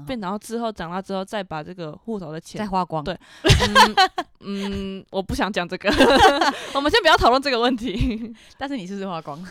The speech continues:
Speaker 1: 我们要正向一点啊，我们现在讲的是，哇，我的钱包没有被收回去，不是，哇，我的钱花光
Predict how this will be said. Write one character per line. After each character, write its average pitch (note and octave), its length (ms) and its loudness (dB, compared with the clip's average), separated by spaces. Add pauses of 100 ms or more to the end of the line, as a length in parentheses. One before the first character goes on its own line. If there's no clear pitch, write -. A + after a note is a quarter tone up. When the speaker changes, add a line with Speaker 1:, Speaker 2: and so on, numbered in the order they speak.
Speaker 1:
我 B3 80 2
们 C4 100 4
要 F4 120 8
正 G4 260 2
向 F4+ 200 2
一 F4 80 -4
点 G#3+ 220 0
啊， F#3+ 100 0
我 G3+ 80 -2
们 G#3+ 140 -2
现 C#4+ 80 -2
在 D4+ 80 2
讲 C4 180 -2
的 F3+ 140 -4
是， B3+ 160 -2
哇， C4+ 260 4
我 A3 140 0
的 G3 80 -6
钱 A3 200 -6
包 A3+ 140 0
没 A3 140 -4
有 A3 100 -2
被 A#3 140 -2
收 A#3 240 0
回 G#3+ 160 0
去， G3 220 -10
不 F4+ 100 -2
是， G4 140 -4
哇， F#4+ 240 8
我 A#3+ 100 4
的 A3+ 100 -2
钱 A3 220 -4
花 B3+ 220 6
光 E4+ 200 6